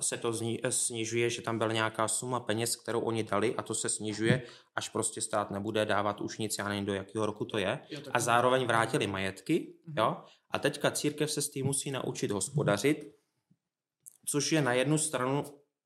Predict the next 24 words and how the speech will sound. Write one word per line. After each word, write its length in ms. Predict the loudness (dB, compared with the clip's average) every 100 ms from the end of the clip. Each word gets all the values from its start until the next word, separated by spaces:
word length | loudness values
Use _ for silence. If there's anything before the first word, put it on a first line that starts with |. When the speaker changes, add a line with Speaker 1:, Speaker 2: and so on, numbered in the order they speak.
| 0
Speaker 1:
dobře, 520 | 2 2 2 4 2 0 -12 _ _
protože 360 | -4 -2 -2
třeba 440 | -2 -2 2 2 2
i 120 | 0
z 80 | 0
dějin 220 | 0 2
je 100 | 2
známý, 340 | 0 0 0 0
pokud 440 | 0 2 0 0
třeba 320 | -6 -2 -2
církev 500 | -2 -4 -4 -2 -4
byla 260 | 0 0 0
závislá 500 | 0 -2 -2 -2 -4
třeba 420 | -2 0 2 0 -6 _ -6
na 100 | 0
panovníku 600 | 2 2 2 0 -2 -2
i 40 | -2
vůči 300 | -4 -8 -2
těm, 240 | 0 0
eh, 160 | -4 -8
penězím, 600 | -2 0 0 0 0 0
jo, 260 | 0 -2 -8 _ _ _ _
tak, 380 | -2 -2 -14
eh, 40 | -2